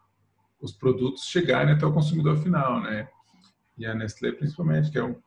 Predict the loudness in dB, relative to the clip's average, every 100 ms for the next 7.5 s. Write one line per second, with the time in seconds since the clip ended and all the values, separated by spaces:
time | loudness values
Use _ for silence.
0 | _ -6 -4 -2 4 4 4 -2 -8 -6
1 | -4 -4 -4 -6 -8 -12 -12 -18 -16 -10
2 | -8 -8 -6 -4 -2 -4 -10 -8 -4 -4
3 | -6 _ _ _ -20 _ 2 6 6 4
4 | 0 -4 -4 -4 0 0 4 6 8 8
5 | 6 4 2 2 2 4 4 2 2 2
6 | 4 4 4 6 6 4 2 -4 -2 0
7 | 0 -6 -8 -6 -6